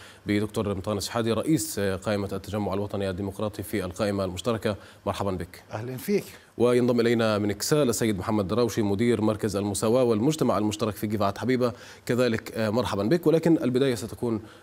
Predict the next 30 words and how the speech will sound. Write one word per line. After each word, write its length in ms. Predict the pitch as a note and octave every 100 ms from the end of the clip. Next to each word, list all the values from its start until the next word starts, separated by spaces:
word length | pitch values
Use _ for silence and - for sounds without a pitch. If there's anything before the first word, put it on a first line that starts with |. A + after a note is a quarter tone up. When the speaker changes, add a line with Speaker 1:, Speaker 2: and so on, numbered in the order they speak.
| -
Speaker 1:
مع 120 | G#2
دكتور 400 | G2+ - G#2 F#2+ -
مطانس 320 | G#2+ G#2 G2+
شحادة. 360 | - G#2 F2 E2 - - - -
عندما 400 | A#2+ D3+ F3 F3
ترون 380 | D#3 C3+ C#3
مثل، 300 | B2 A#2 A#2 -
آه، 140 | G#2+
هذه 480 | G2+ A2+ G2+ G2+ G2
الطلبات، 1000 | F2+ F#2+ F#2 F#2 F2+ F#2 A2 G#2 B2 F#2 - - _
طلب، 280 | - G#2+ G#2+ G#2 -
آه، 160 | F#2
شطب 360 | F#2 B2 A#2+ -
الترشح 600 | G2+ A2 A2 - A2 - - - -
من 120 | A#2
جديد، 380 | A2 G#2+ G#2+ E2 - - - -
هل 360 | - D#3 A3+ A#3+
يرهبكم 560 | D#3+ C3 D3 C3+ B2+ A2+
ذلك 340 | B2+ D3 D3+
أم 140 | A#2+
أنها 440 | B2 B2 A2+ A2 A2
ستكون 460 | A#2 G#2+ - A#2+
كما 220 | G#2+ G#2+ G#2+
كل 240 | B2 A2+
طلبات 380 | G2+ G#2+ A2 G#2
الترش-، 420 | F#2 G#2+ G#2 -
آه، 160 | G#2 E2+
شطب 280 | - E3 C3+
الترشح 380 | A2+ A#2 A2 -
السابقة 560 | G#2+ - A2+ G2+ G#2+